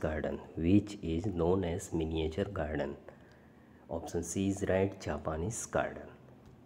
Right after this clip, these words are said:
नेक्स्ट क्वेश्चन नंबर थ्री, फ्लोरीबुंडा और क्रॉस between, फ्लोरीबुंडा को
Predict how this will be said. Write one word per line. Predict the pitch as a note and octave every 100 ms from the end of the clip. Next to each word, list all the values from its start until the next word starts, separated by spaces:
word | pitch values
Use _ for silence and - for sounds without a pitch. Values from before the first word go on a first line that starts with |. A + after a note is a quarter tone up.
| - - - - F2
नेक्स्ट | F#2+ G#2 - -
क्वेश्चन | F2+ E2+ G#2
नंबर | F2 E2 F#2 - -
थ्री, | - - - - - - -
फ्लोरीबुंडा | F#2 F2+ G#2 G2 F2+ F2+ F#2+
और | E2+ E2+ F2
क्रॉस | F2 E2 D#2+
between, | F2 E2+ F2 G2 A#2 - -
फ्लोरीबुंडा | F2 F2 E2+ E2+ E2 D#2+
को | F#2+